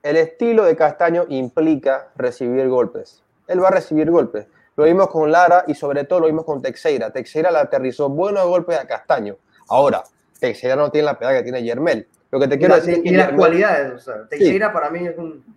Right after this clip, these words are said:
Speaker 1: Yermel va a
Speaker 2: boxeador muy
Speaker 1: aterrizar
Speaker 2: bueno.
Speaker 1: golpes y yo no veo a Castaño realmente aguantándole la
Speaker 2: No.
Speaker 1: pegada tanto tiempo a Yermel, que tiene una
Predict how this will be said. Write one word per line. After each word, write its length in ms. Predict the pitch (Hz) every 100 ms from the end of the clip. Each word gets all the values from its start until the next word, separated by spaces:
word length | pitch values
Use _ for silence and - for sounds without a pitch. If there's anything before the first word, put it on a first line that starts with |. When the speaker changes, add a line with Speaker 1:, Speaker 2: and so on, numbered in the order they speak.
| 139
Speaker 1:
Yermel 540 | 135 147 151 170 185 175
va 80 |
a 20 | 180
Speaker 2:
boxeador 240 | 175 151
muy 80 | 143
Speaker 1:
aterrizar 240 | - 160
Speaker 2:
bueno. 140 | 156 165
Speaker 1:
golpes 480 | 165 - 131 117 _
y 100 | 123
yo 140 | 135
no 180 | 151 151
veo 360 | 156 156 151 -
a 300 | 117 107 107
Castaño 380 | - 107 135 139
realmente 360 | 127 123 123 143
aguantándole 600 | 123 113 107 131 139 127
la 100 | 117
Speaker 2:
No. 80 | 165
Speaker 1:
pegada 320 | 120 123 120
tanto 380 | 135 131 131 113
tiempo 420 | 127 135 117 117
a 60 |
Yermel, 440 | 107 107 110 120 107
que 120 | 107
tiene 240 | 123 123
una 160 | 127